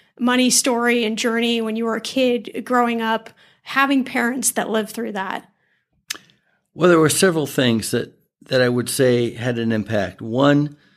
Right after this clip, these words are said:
Speaker 2: my parents, uh, lived through the Depression, and it was pretty darn ugly. My father did not work for eight years during the Depression. My mother worked as a beautician,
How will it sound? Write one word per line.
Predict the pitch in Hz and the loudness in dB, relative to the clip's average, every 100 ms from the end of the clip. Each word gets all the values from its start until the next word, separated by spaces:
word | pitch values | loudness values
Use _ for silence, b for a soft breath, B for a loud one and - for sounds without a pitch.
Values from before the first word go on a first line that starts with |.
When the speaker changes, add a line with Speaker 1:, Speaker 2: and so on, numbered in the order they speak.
| b b b - | b b b -4
Speaker 2:
my | 120 123 | -2 -2
parents, | 123 147 139 131 127 - - _ _ _ _ | 0 4 4 2 -4 -8 -10 _ _ _ _
uh, | - 120 113 113 | -4 0 2 0
lived | 117 139 127 | 0 -2 -2
through | - 135 | -2 0
the | 123 | 0
Depression, | 120 120 135 127 - 123 | -2 0 2 2 2 0
and | 110 | 0
it | 107 | -2
was | 107 - - _ - | -6 -6 -12 _ -10
pretty | 123 | -6
darn | 123 113 110 | 0 0 0
ugly. | 110 120 147 165 202 b b b b b - | -2 2 2 2 -4 b b b b b -6
My | 110 120 120 117 117 110 | 0 2 4 2 2 -2
father | - 127 127 135 | 0 2 4 4
did | 123 117 120 | 0 -2 0
not | 117 - | -2 0
work | 120 123 127 | 2 0 0
for | - 107 - | -2 -2 2
eight | 135 - | 0 2
years | 120 120 117 | 0 0 -2
during | - 120 117 | -2 0 0
the | 104 | -4
Depression. | 107 - 117 113 131 131 143 _ _ _ _ _ _ - | -6 0 0 2 -2 -2 -8 _ _ _ _ _ _ -4
My | 110 110 | 0 2
mother | 113 131 143 151 | 2 2 2 2
worked | 127 135 131 - | 2 0 0 -6
as | 120 120 104 | 0 0 0
a | 110 | -4
beautician, | 117 113 - 175 170 - 101 120 | -2 -4 -2 -2 0 0 0 -2